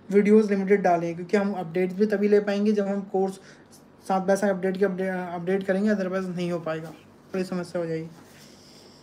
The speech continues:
How do you learn Blender? यार, ब्लेंडर खुद से भी learn किया था, Books पढ़ी थी Blender की मैंने, उससे मैंने Blender learn किया था, ठीक है, basically।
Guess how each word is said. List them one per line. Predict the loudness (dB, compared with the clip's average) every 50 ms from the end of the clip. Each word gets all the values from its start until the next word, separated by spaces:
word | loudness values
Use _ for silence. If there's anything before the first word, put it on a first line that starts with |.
| -20 -20 -20 -20 _ _ -20 -20 -20 -20 -20 -20 -20 -14 -8 -6
How | -4 -2 -2 -2
do | -2 0
you | -2 0 0 0
learn | 0 0 -2 -2
Blender? | -2 0 0 0 0 -2 -2 -4 -6 -8 -14 -18 -20 -20 -20 -20 -14 -10 -8
यार, | -8
ब्लेंडर | -6 -4 -4 -4 -2 -2 -2 -4 -4
खुद | -6 -6 -10 -8
से | -6 -4 -4
भी | -2 -2
learn | -2 -2 -2 -4
किया | -6 -6 -6 -6 -6
था, | -8 -8 -8 -8 -6 -6 -8 -10 -12 -14 -18 -20 -20 -20 -20 -18 -8 -4
Books | -2 -2 -2 -4 -4
पढ़ी | -6 -4 -4 -4 -4
थी | -4 -6 -6
Blender | -6 -6 -6 -6 -6 -6 -8
की | -8 -8
मैंने, | -8 -6 -6 -8 -8 -12 -14 -18 -20 -20 -20 -20 -20 -20 -16
उससे | -14 -12 -8 -8 -6
मैंने | -6 -6 -8
Blender | -6 -6 -6 -6 -6 -8
learn | -8 -8 -8 -8 -8
किया | -10 -10 -14 -14
था, | -16 -18 -20 -20 -20 -20 -20 -20 -16
ठीक | -14 -12 -10
है, | -8
basically। | -8 -8 -10 -10 -10 -10 -10 -10 -12